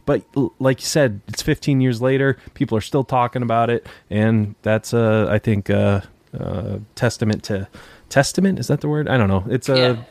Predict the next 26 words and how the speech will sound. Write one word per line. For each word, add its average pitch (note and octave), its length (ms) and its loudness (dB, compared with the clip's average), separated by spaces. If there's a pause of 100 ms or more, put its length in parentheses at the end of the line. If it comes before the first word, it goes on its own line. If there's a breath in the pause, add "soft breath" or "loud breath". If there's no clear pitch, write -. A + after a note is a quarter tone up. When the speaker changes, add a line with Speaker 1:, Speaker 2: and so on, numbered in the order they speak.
(120)
Speaker 1:
compliment C#3+ 600 2
to A#2 160 2
David A2 340 0
Chase. F#2+ 340 -4 (320 loud breath)
So, F#2 420 0
<laughs> - 460 0
um, B2 220 2 (360 loud breath)
but, G#2+ 340 0
uh, G2 520 2
but G#2 320 0
yeah, B2 220 2
man, A#2 360 2
it's, C3 240 -2
uh, A2+ 640 0
been A#2+ 400 -2
an B2 80 2
absolute B2 540 0
blast. A2+ 320 0
Uh, A#2 60 2
any, C3 340 2
any C3 200 2
final C3 360 0
thoughts C3+ 340 0
on, A2+ 280 2
on G#2 160 2
Goodfellas, G#3 880 -2